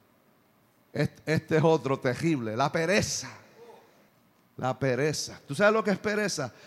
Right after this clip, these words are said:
Una actitud mental de inacción que se transfiere al cuerpo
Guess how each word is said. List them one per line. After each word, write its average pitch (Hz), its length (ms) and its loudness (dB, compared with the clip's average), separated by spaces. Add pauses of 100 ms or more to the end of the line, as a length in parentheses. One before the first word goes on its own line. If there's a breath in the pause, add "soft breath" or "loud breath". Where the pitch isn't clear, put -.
(160 loud breath)
Una 214 300 4
actitud 220 580 -4
mental 165 840 -2 (200)
de 156 160 0
inacción 147 680 -2 (800 soft breath)
que 202 140 4
se 196 200 4
transfiere 180 600 2
al 220 160 6
cuerpo 190 460 2